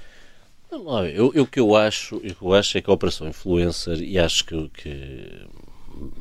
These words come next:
com todo, com todo o respeito por, por, por todas as pessoas envolvidas, mas acho que as explicações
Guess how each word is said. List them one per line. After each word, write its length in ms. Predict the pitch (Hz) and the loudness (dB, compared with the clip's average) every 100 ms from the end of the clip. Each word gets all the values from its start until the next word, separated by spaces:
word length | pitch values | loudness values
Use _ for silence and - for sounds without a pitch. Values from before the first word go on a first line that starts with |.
| - - - | -12 -14 -16
com 120 | - | -12
todo, 400 | 73 78 67 71 | -6 -4 -4 -6
com 160 | 64 71 | -8 -10
todo 220 | - 69 | -8 -10
o 20 | |
respeito 420 | 65 - - 73 - | -6 -6 -4 -4 -4
por, 160 | 69 | -8
por, 560 | 69 65 - - - - | -6 -6 -6 -6 -8 -12
por 160 | - | -12
todas 360 | - 67 65 - | -8 -6 -6 -8
as 80 | - | -8
pessoas 300 | - - 67 | -8 -8 -8
envolvidas, 400 | 71 73 80 78 | -10 -6 -4 -2
mas 180 | 73 76 | -4 -2
acho 160 | 73 | -2
que 60 | - | -2
as 60 | 76 | -6
explicações 760 | - 82 82 - - - - | -6 -6 -4 -4 -4 -2 -2